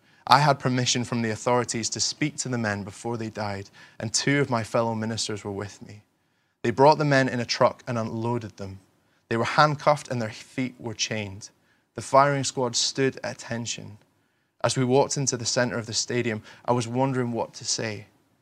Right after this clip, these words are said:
How do you give the gospel to doomed men who are probably seething with rage? We approached from, them from behind, and as they turned to look at us, what a sight. Their faces were all alight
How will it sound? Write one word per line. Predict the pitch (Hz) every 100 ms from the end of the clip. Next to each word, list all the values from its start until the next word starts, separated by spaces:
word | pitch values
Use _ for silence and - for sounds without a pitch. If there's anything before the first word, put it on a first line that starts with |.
| _ _
How | - 147
do | 156
you | 165
give | 147
the | 131
gospel | 131 123 117 - 107
to | 104 110
doomed | 98 120 123 120
men | 120 113 104
who | 98 107
are |
probably | 107 - 120 110 113 104
seething | - - 139 123 113 107
with | 104 -
rage? | 101 107 104 104 - - _ _ _ _ _ _
We | 127
approached | 120 - 156 143 -
from, | 147 123 -
them | 135 127
from | 123 127
behind, | 117 110 117 101 101 104 - _ _ _
and | 120 -
as | 139 143
they | 147 135
turned | - 131 127
to | 120
look | 113 113 -
at | -
us, | - 95 - - _ _ _ 110 110
what | 120 120 - -
a | 120
sight. | - 110 98 98 - _ _ _ _
Their | 113
faces | 107 - 135 139 135 127
were | 117 - -
all | 135 139 143 -
alight | 131 113 107 101